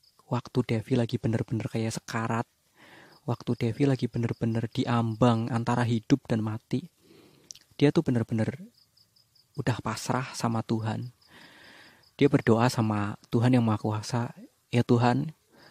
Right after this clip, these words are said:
kalau seandainya aku mau hidup, hidupkan. Kalau seandainya enggak, jangan lama-lama kau siksa," kayak gitu. Sampai tiba-tiba itu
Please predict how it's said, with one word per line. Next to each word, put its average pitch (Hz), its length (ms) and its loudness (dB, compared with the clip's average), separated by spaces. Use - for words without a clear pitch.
kalau 120 320 2
seandainya 110 880 0
aku 123 240 0
mau 110 160 2
hidup, 104 320 -2
hidupkan. 113 560 -4
Kalau 113 240 -8
seandainya 110 400 -4
enggak, 117 320 -6
jangan 110 400 -2
lama-lama 107 560 -4
kau 117 160 -8
siksa," 113 320 -8
kayak 113 160 -8
gitu. - 240 -10
Sampai 147 400 4
tiba-tiba 127 480 2
itu 180 320 0